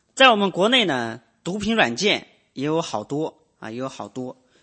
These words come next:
免费的、收费的，啊，都有。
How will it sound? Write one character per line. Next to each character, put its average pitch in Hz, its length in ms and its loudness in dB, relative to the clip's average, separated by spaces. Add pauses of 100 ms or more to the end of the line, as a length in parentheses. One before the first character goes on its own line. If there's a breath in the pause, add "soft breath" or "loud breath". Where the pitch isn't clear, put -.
(120 soft breath)
免 120 220 -8
费 190 180 -2
的、 110 160 -6
收 165 220 0
费 170 180 0
的， - 160 -14 (340)
啊， - 80 -20 (120)
都 143 160 -2
有。 127 160 -6